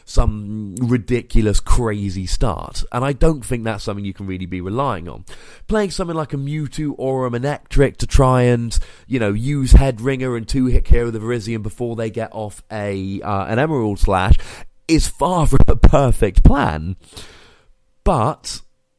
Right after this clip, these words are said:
you know, it's better than sitting there hoping they draw rubbish, <laughs> which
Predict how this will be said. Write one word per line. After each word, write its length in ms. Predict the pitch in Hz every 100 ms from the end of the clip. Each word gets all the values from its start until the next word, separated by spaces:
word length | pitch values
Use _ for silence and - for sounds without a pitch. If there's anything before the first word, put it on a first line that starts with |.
| _ _ _ _ _ _
you 100 | 156
know, 360 | 120 95 110 - _ _ _ _ _ _ _ _ -
it's 200 | 156 -
better 320 | - 160 151
than 200 | 143 135
sitting 460 | 117 147 - 135 127
there 260 | 123 123 - -
hoping 640 | - 147 139 - - 120
they 200 | 110 120
draw 380 | 110 - 117 113
rubbish, 560 | 98 98 120 92 85 -
<laughs> 180 | - -
which 460 | 196 - - -